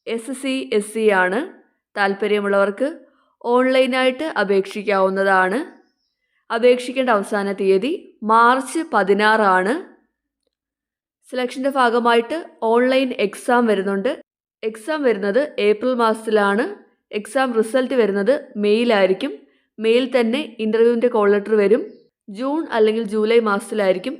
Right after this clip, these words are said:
അലോട്ട്മെന്റ് വരുന്നത്. അത് കഴിയുമ്പോഴത്തേക്കും അപ്പോയിൻമെന്റ് വരുന്നതാണ്. താല്പര്യമുള്ളവർക്ക് ഓൺലൈനായിട്ട് അപേക്ഷിക്കാം. വേക്കൻസി നോക്കാം. ആകെ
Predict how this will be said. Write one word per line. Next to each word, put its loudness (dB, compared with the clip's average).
അലോട്ട്മെന്റ് 0
വരുന്നത്. -2
അത് -4
കഴിയുമ്പോഴത്തേക്കും 2
അപ്പോയിൻമെന്റ് 0
വരുന്നതാണ്. 0
താല്പര്യമുള്ളവർക്ക് 0
ഓൺലൈനായിട്ട് 0
അപേക്ഷിക്കാം. -4
വേക്കൻസി -2
നോക്കാം. 0
ആകെ 2